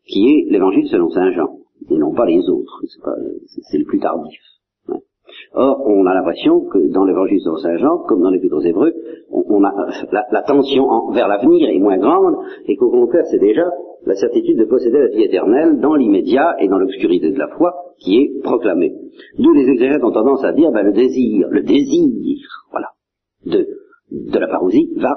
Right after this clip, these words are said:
en diminuant. Et c'est là que les exégètes commencent à ne plus rien y comprendre du tout. Je m'excuse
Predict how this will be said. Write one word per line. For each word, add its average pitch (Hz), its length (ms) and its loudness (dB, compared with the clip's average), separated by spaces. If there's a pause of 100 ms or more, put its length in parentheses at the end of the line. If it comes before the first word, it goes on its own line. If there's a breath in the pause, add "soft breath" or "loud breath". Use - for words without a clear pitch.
en 190 140 0
diminuant. - 500 0
Et - 60 -10
c'est - 140 -4
là 139 100 0
que 101 80 -6
les 82 100 -2
exégètes 90 320 -2
commencent 120 280 0
à - 40 0
ne 156 60 2
plus - 80 -6
rien - 160 2
y - 80 0
comprendre - 320 -2
du - 160 -6
tout. - 120 -20 (680)
Je - 580 -20
m'excuse - 480 -12